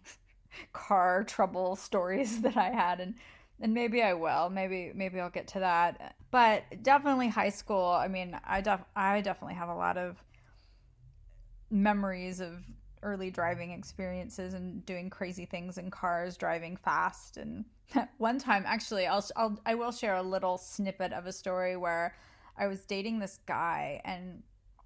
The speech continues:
he lived kind of up this mountain road, and I went to his house, and I was in my Volkswagen, and I decided that it would be cool to drive it off,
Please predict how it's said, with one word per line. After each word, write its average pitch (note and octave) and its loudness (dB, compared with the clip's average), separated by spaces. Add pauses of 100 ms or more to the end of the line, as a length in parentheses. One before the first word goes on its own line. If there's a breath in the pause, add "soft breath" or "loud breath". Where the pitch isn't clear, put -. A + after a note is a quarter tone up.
(460)
he G#3 -2
lived A3 -2
kind G3 -2
of G3 -2 (120)
up G3 0
this G3 -6
mountain F#3+ 0
road, F#3 0
and F#3 -6 (160)
I F3+ -6
went G3+ -4
to B3 -6
his G#3 -6
house, F3 0 (1200 soft breath)
and G#3 4
I F3 0
was G3+ -2
in A#3 0
my A#3 2
Volkswagen, F#3 -2 (140)
and G3 2
I G3+ 0
decided A3 -2
that A3 -2
it G3+ -6
would G3 -4
be G3 -10
cool A#3 -4 (120)
to G#3+ -6 (640)
drive G3 0
it - -6
off, F3 -4